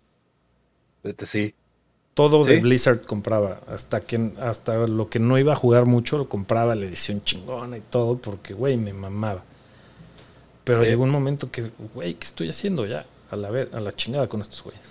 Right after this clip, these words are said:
Speaker 1: Sí. Sí. Justo en el tema de Blizzard, pues yo con Diablo. O sea, el que diga que no soy fan de Diablo, güey.
Speaker 2: <laughs> Sí.
Speaker 1: <laughs> Pero no porque s-, no solo porque sea muy pinche fan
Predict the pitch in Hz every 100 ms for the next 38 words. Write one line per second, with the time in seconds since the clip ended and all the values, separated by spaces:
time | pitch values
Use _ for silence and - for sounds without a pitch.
0 | - _ _ _ _ _ _ _ _ -
1 | 127 131 131 _ _ _ _ _ _ _
2 | _ _ _ _ _ _ - - 120 127
3 | - - 165 165 165 139 127 117 113 110
4 | 135 139 113 113 127 127 147 - 107 98
5 | 107 110 117 104 95 92 123 160 107 110
6 | 113 123 135 170 151 143 156 156 135 151
7 | 147 123 143 156 160 160 247 - - -
8 | 147 - 135 - 120 123 156 131 131 190
9 | 170 170 127 - - 151 - - - -
10 | - - - - 143 131 127 120 120 117
11 | 113 110 107 _ _ _ 131 143 156 165
12 | 185 175 - 131 - - - - 156 175
13 | - 233 202 120 - - - 131 131 123
14 | 143 147 123 135 151 143 143 147 131 127
15 | - 120 151 160